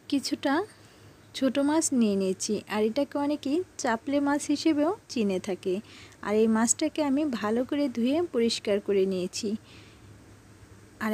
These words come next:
এখন আমি কিছুটা হলুদ দিয়ে এটাকে ভালো করে মাখিয়ে রেখে দেব এক সাইডে। এই হলুদের মধ্যে কিছুটা লবণও কিন্তু ব্যবহার করা যায়, চাইলে আপনারা এখানে লবণও ব্যবহার করতে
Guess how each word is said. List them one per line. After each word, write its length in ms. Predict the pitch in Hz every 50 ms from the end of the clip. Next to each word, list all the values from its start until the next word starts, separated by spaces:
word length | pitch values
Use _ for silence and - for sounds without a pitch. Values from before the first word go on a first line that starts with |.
| 220 233
এখন 180 | - - 311 311 294
আমি 140 | 262 269 320 359 339 -
কিছুটা 360 | 294 277 - - 294 - 311 294 262
হলুদ 280 | 254 254 247 277 285 294 294
দিয়ে 180 | 311 294 294 320 330 -
এটাকে 300 | 240 - 269 262 - 311 302 247 240
ভালো 180 | 226 208 240 269 269 -
করে 160 | 294 269 240 285 370 381 339 240 196 185 220
মাখিয়ে 380 | 226 233 226 - - 294 320 415 440 - 285 240
রেখে 240 | 220 226 - 269 254 233
দেব 120 | 285 277 320 370 381 - - 226 196
এক 60 | 190 - -
সাইডে। 380 | - 214 196 190 185 175 180 180 190 214 - - - - - - - - - - - - -
এই 140 | 208 247 247 262 247 226
হলুদের 460 | 240 240 247 262 277 240 311 320 330 320 311
মধ্যে 280 | 320 311 277 247 285 330 427 453 -
কিছুটা 360 | - 294 254 - 285 - - 311 285 262
লবণও 340 | 247 254 269 302 311 320 302 -
কিন্তু 260 | 311 311 277 - 349 466 453 349 233
ব্যবহার 340 | 202 180 170 185 202 180 180 - -
করা 180 | 196 190 190 185 185
যায়, 180 | 190 175 180 196 208 214 226 -
চাইলে 240 | - 233 233 262 277 285 294
আপনারা 240 | 294 - 330 302 294 285
এখানে 240 | - - 294 277 330 415 - 320 247
লবণও 360 | 214 202 208 240 269 311 370 403 349
ব্যবহার 320 | 277 202 190 190 214 196 180 -
করতে 240 | - 185 185 - 208